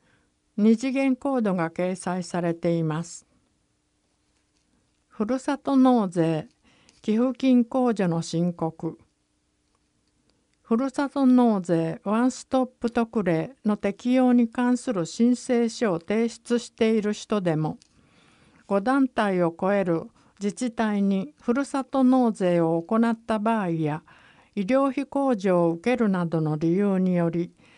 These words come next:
所得税の確定申告をする場合は、ふるさと納税を行ったすべての金額を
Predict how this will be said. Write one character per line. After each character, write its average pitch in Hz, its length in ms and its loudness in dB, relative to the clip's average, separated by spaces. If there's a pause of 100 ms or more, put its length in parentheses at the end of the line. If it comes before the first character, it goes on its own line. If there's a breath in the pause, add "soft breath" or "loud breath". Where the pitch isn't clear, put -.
(140 soft breath)
所 208 200 -6
得 277 280 -2
税 240 240 0
の 175 140 -2
確 170 260 -6
定 254 280 -2
申 269 260 2
告 196 380 -2
を 170 80 0
す 180 180 -6
る 185 160 0
場 180 220 0
合 170 200 0
は、 170 220 -2 (560 soft breath)
ふ 233 140 0
る 269 100 0
さ 269 180 -2
と 269 160 0
納 247 280 4
税 180 260 2
を 165 180 0
行 202 180 -2
っ 196 200 -2 (140)
た 208 220 -4
す - 220 -8
べ 277 140 0
て 214 140 0
の 170 160 0
金 196 300 0
額 185 380 -2
を 180 140 0